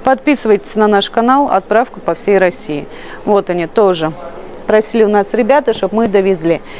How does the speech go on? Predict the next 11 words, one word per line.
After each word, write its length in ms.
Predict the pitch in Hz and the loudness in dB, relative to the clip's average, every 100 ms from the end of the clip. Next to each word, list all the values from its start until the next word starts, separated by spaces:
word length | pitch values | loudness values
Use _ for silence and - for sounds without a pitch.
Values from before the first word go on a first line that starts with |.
| - - - - | -16 -16 -16 -2
И 140 | 262 320 | 2 4
уже 300 | 269 226 262 | 4 4 4
вот 200 | 240 233 | 4 4
разных 400 | 226 208 202 220 | 2 2 0 2
расцветочек, 760 | 220 - 269 277 262 - - | 0 2 2 2 2 -2 -6
смотрите, 500 | - 202 196 185 170 | -2 -2 0 -2 -4
комбинированная 800 | - 214 214 233 226 196 190 190 | -2 0 4 4 4 4 2 2
кожа, 560 | 190 254 285 247 185 170 - - - - | 2 2 2 2 0 0 -12 -20 -18 -4
имитация 960 | 226 247 262 - 240 185 175 - 185 170 - | 2 4 4 4 2 2 0 -2 0 0 -4
идёт 320 | 196 185 202 | -2 0 0
крокодила, 840 | - 196 240 233 254 311 302 208 | 0 0 0 0 2 4 4 2